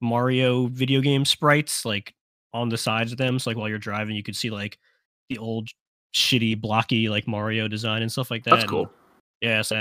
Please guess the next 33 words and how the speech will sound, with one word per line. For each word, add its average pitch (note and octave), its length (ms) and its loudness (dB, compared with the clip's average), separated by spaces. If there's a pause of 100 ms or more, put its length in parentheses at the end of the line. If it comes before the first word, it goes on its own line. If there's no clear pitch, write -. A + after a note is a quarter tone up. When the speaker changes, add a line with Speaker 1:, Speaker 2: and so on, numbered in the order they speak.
Speaker 1:
it's, - 260 -10
it's, C#3 180 -12
it's, - 180 -20
it's D#3 140 -20
pretty A#3 200 2
neat. D#3 260 0 (1300)
And, B2+ 140 -8
um, A#2+ 460 -4 (400)
it D#3+ 80 0
just G3 140 -4
kinda A3+ 220 4
adds D3 380 6
to C3+ 80 -6
the, A2 440 -4 (1120)
the C3 100 -2
allure A#2 420 -2
of G2 120 -8
the G2 60 -8
game. G2 440 -8 (160)
Like, G2 180 -12 (120)
Speaker 2:
Yeah. D#3+ 260 -4 (120)
Speaker 1:
you B2+ 100 -4
could D3+ 160 0
tell E3 240 4
they D#3+ 100 4
put D#3 180 2
a - 20 2
Speaker 2:
Allure. A2+ 140 -2
Speaker 1:
lot A#2+ 240 0
of A2+ 140 -6
effort A#2+ 300 -8
into C3+ 300 -4
it, D3 180 -2